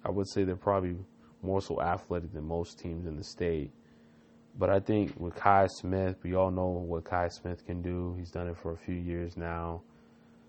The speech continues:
Um, I think he'll be too much for Brockton. I think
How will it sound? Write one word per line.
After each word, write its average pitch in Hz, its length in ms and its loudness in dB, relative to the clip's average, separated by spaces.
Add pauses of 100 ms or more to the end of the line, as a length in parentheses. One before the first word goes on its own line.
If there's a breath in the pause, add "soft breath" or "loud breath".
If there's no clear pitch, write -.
(200 soft breath)
Um, 82 200 -8
I 82 80 -2
think 90 240 -2
he'll 92 100 0
be 87 160 -4
too 95 220 -4
much 87 340 -2
for 85 160 -6
Brockton. 85 540 -2
I 82 100 -4
think 82 260 -6